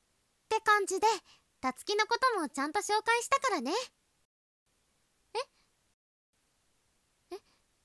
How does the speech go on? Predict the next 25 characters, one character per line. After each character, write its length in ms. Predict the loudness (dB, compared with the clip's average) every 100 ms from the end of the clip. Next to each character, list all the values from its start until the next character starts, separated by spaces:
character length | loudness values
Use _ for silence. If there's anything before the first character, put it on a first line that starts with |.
| -12 -12 _ _ _ _ _ _ _ _ _ _ _ _
勝 180 | -12 -10
手 140 | -4
に 120 | -4 -4
作 160 | -4 -6
っ 40 |
ち 80 | -4
ゃ 40 | -6
っ 80 |
た 120 | -6 -8
の、 200 | -8 -14 _ _ _ -16
や 120 | -16
っ 40 | -14
ぱ 100 | -12
り 140 | -8 -8
嫌 140 | -8
だ 80 | -8
っ 40 | -8
た 140 | -10
か 140 | -10
な。 100 | -12
ん？ 160 | -12 -16 _ _ _ _ _ _ _ _ _ _ _ _ _ _ _ _ _ _ _ _ -8 -8 _ _ _ _ _ _ _ _
あ 180 | -16 -12 -10
れ 100 | -10
っ 40 |
て。 200 | _ -6